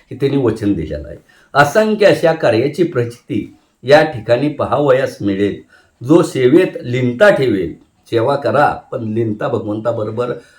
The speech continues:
असणे गरजेचं आहे. जो सेवेत लीनता ठेवेल त्याच्या संकटाचा पूर्णता नाश होईल. पूर्णता ही शब्द अत्यंत महत्त्वाचा आहे, कुठलेही अडचणी आपल्याला येऊन देणार नाहीत व त्याच्यावर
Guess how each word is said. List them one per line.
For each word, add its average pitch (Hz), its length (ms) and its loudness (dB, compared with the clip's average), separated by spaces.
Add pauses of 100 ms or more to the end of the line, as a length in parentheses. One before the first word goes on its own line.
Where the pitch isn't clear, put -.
(120)
असणे 113 340 -4
गरजेचं 120 440 2
आहे. - 120 -6 (380)
जो 180 220 6
सेवेत 185 460 2
लीनता 127 460 2
ठेवेल 107 440 -2 (300)
त्याच्या 147 360 2
संकटाचा 143 760 0 (1200)
पूर्णता 208 480 6
नाश 170 320 4
होईल. 92 280 -4 (340)
पूर्णता 175 720 6 (400)
ही 151 80 -4
शब्द 139 340 -4
अत्यंत 160 500 2
महत्त्वाचा 120 480 0
आहे, 98 140 -4 (340)
कुठलेही 143 480 4
अडचणी 127 520 -4
आपल्याला 117 340 -2
येऊन 117 300 -2
देणार 113 380 0 (240)
नाहीत 117 280 -2 (140)
व 175 120 4
त्याच्यावर 151 760 4